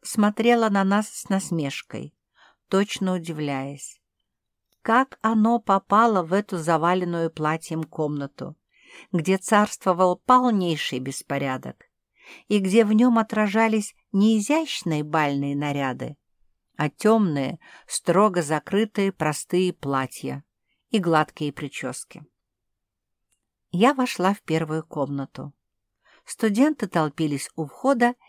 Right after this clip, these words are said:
и проходили в зал. На нас, курсисток, они не обратили ни малейшего внимания. Я пошла дальше. В зале толпа медленно двигалась взад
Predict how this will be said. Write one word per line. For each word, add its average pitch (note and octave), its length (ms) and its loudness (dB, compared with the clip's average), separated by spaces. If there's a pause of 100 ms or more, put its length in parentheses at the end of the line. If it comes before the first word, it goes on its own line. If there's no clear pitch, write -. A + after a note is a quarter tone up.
(240)
и D4 80 2
проходили D#3 580 -4
в C#3 80 -8
зал. C3+ 420 -6 (960)
На F3+ 200 2
нас, D4 380 0 (160)
курсисток, - 800 -4 (360)
они B3+ 260 6
не B3 160 6
обратили F#3+ 460 0
ни F#3+ 260 4
малейшего E3 760 0
внимания. B2+ 680 -6 (840)
Я F3+ 220 2
пошла E3+ 440 -2
дальше. C#3+ 640 -10 (880)
В F3 80 -6
зале C#4 380 2
толпа A3+ 480 2
медленно F#3+ 640 0
двигалась E3 600 -2
взад F3 500 0